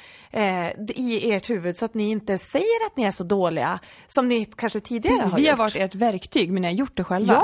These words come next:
Speaker 1: ja, ni har gjort det själva. Vi har inte gjort det åt er.
Speaker 2: Ja,
Speaker 1: Det
Speaker 2: fy
Speaker 1: fortfarande
Speaker 2: fan vad
Speaker 1: ni
Speaker 2: sant
Speaker 1: själva.
Speaker 2: det där var. Vad kul.
Speaker 1: Ja.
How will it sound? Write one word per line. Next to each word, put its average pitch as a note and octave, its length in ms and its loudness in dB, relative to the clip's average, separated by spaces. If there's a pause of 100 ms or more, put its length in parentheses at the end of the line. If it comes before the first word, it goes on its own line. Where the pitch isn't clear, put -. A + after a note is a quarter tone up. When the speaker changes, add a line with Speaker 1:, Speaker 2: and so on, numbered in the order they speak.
(120)
Speaker 1:
ja, B3 80 2
ni A3 100 0
har A4+ 120 0
gjort E4 140 0
det A#3 60 0
själva. F#3 260 0
Vi A#3+ 180 -2 (140)
har C4+ 60 0
inte F3+ 160 -6
gjort D3+ 180 -6
det E3 80 -2
åt F#4 200 0
er. - 200 -8
Speaker 2:
Ja, - 160 -8 (180)
Speaker 1:
Det - 100 -2
Speaker 2:
fy B3+ 140 2
Speaker 1:
fortfarande D#4 380 2
Speaker 2:
fan G3+ 80 2
vad G3+ 120 2
Speaker 1:
ni C4 60 2
Speaker 2:
sant - 120 2
Speaker 1:
själva. A3 240 2
Speaker 2:
det - 60 2
där D#3 60 -2
var. - 160 0 (360)
Vad - 180 -4
kul. A4 400 0
Speaker 1:
Ja. F4 240 4